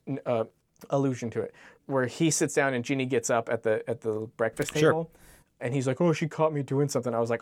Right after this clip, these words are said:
Speaker 1: "Oh, that's awesome." When I first read that part of the chapter,
Speaker 2: Mm-hmm.
Speaker 1: I was like, "This is great. This is hilarious." Like, he was totally doing sex down there. <laughs> And then, <laughs> and then,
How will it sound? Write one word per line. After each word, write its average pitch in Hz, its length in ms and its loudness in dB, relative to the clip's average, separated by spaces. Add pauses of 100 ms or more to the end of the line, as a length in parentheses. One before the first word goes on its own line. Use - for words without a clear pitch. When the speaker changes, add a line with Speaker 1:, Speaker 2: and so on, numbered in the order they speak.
Speaker 1:
"Oh, - 200 -8
that's - 200 -10
awesome." - 260 -10
When 120 100 -6
I 113 40 -6
first 127 380 -4
read 123 220 0
that 120 260 -2
part 147 200 2
of 151 60 0
the 147 80 -4
chapter, 117 240 2
Speaker 2:
Mm-hmm. 113 80 4
Speaker 1:
I - 40 2
was 120 80 -4
like, 110 100 -12
"This - 160 -6
is 123 100 -10
great. 156 280 2
This 131 80 -4
is 127 120 -8
hilarious." 147 480 4
Like, 120 220 2 (420)
he 143 120 -2
was 117 160 -4
totally 147 420 2
doing 156 480 0
sex - 400 -2
down 117 240 0
there. 120 400 4
<laughs> - 760 -4
And 202 160 4
then, 190 360 2 (380)
<laughs> - 640 -6
and 175 220 2
then, 160 280 4